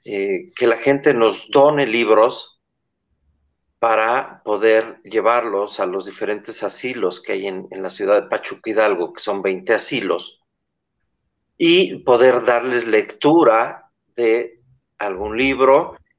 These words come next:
eh, preferentemente algún libro corto, que sea, este, como cuentos, como, como novelas así cortas,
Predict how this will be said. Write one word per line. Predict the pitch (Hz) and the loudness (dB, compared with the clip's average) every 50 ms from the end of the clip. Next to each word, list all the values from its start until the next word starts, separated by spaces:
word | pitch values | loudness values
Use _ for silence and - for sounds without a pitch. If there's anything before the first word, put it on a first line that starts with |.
| _ _ - | _ _ -14
eh, | 92 90 90 90 | -10 -8 -8 -10
preferentemente | 90 - - 104 92 - 110 104 101 101 92 92 107 92 92 90 90 90 92 101 | -8 -4 -2 -2 -2 0 -2 -2 -2 -2 -4 -8 -8 -6 -6 -6 -6 -6 -6 -4
algún | 98 90 85 90 92 90 90 90 | -4 -4 -4 -4 -4 -4 -4 -4
libro | 90 87 90 87 87 80 - | -4 -6 -4 -6 -6 -2 0
corto, | - 120 123 120 120 - - 127 - - - | 2 4 4 2 2 0 2 2 2 0 -2
que | - - | -10 -8
sea, | - 90 90 90 87 85 80 73 | -4 -2 0 2 2 2 0 0
este, | 69 67 - - _ _ - 90 - 65 71 71 69 65 - | -4 -6 -10 -16 _ _ -14 -12 -12 -10 -12 -12 -14 -14 -10
como | - - 101 92 90 90 - | -10 -8 -6 -6 -6 -6 -2
cuentos, | - 113 113 113 120 123 127 127 123 - 147 139 135 131 - | 2 2 4 4 4 4 2 0 -2 0 2 2 2 0 -2
como, | - - 92 82 80 78 - _ _ - - - _ _ _ | -10 -14 -14 -12 -12 -14 -14 _ _ -20 -20 -20 _ _ _
como | - - 92 90 90 87 | -18 -14 -10 -10 -8 -6
novelas | 87 90 92 95 101 101 104 104 - 101 | -4 -2 0 0 0 0 0 -2 -6 -10
así | 92 - - 90 - | -14 -14 -14 -16 -6
cortas, | - - 113 113 113 - - - 180 208 - - _ | 0 4 4 4 4 2 2 0 0 0 -4 -12 _